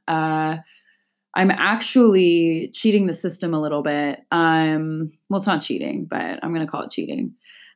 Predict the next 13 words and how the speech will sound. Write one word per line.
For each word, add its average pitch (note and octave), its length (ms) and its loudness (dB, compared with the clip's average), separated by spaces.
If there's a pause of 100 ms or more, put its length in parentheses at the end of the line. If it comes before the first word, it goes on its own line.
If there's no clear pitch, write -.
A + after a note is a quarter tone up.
Um, E3+ 840 2
and G3 160 0
I'm F#3+ 220 4
getting G#3 760 2
my, F3+ 380 0
I'm F#3 160 0
doing A3 240 4
a F3+ 100 0
joint F3+ 600 -2
bachelor's E3 600 0
master's D3 560 -4
program, D3 800 -6 (560)
uh, D#3+ 840 2